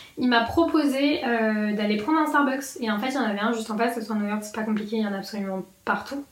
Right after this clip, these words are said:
<laughs> Et donc, du coup, comme je disais, oui, moi, j'avais prévu de toute façon de, de prendre mon petit déjeuner, donc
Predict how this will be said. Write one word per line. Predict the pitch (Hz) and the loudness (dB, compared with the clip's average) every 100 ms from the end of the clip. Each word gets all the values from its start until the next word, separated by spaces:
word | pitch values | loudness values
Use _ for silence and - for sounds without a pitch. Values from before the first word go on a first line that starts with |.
| - | -10
<laughs> | 285 349 320 294 - - - - | 2 6 6 4 -2 -8 -10 -4
Et | 277 | 0
donc, | 254 254 | 2 2
du | 240 | 4
coup, | 339 | 6
comme | 349 262 | 6 4
je | 226 | 2
disais, | 226 226 277 | 0 2 4
oui, | 294 285 | 4 4
moi, | 226 | 2
j'avais | 208 202 | 2 0
prévu | - 233 233 | -2 -2 0
de | |
toute | 233 | -2
façon | 220 226 | -2 -2
de, | 208 | -2
de | 196 | -4
prendre | 202 220 208 | -6 -2 -2
mon | 196 | -2
petit | 202 | -4
déjeuner, | 202 190 330 359 | -4 -2 2 2
donc | 233 | 0